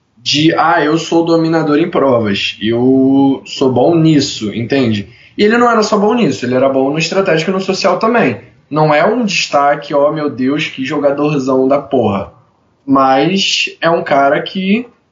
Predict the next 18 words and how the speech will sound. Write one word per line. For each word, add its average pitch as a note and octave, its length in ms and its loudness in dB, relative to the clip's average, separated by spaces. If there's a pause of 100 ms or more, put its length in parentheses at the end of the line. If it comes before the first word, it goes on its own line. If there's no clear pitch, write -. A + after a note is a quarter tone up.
(120)
se - 220 -2
destaca G3 480 0
nos G#3 140 2
outros F#3+ 200 -2
dois F3+ 180 -2
quesitos G3 640 -2
e G#3 60 -6
se G#3 140 -6
destaca A3 400 -2
muito A#3 500 2
na G#3+ 120 4
força G3+ 280 -2
em G#3 60 -4
provas. B2+ 440 -2 (440)
Então, F#3 480 0 (300)
e G3 160 4
ele G#3+ 200 4
retornou G3+ 720 0